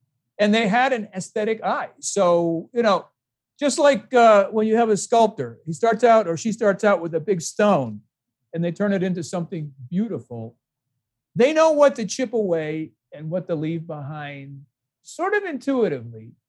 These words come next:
Uh, there, there is a learning process. Uh, there is an observational process of watching people. But, uh, you can take the world's best technician, and if they lack an aesthetic eye, um,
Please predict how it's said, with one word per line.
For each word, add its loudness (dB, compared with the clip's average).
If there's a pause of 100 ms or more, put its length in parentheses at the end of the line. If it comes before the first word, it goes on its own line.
(600)
Uh, 2
there, 2
there 4
is 4
a 6
learning 0
process. 0
Uh, -6
there 2
is 2
an -2
observational -4
process -2
of -14
watching -6
people. -6 (580)
But, 0
uh, 2
you 0
can -4
take -4
the -4
world's 2
best -6
technician, -6
and -6
if -4
they 0
lack -2
an -6
aesthetic -6
eye, -6 (920)
um, -4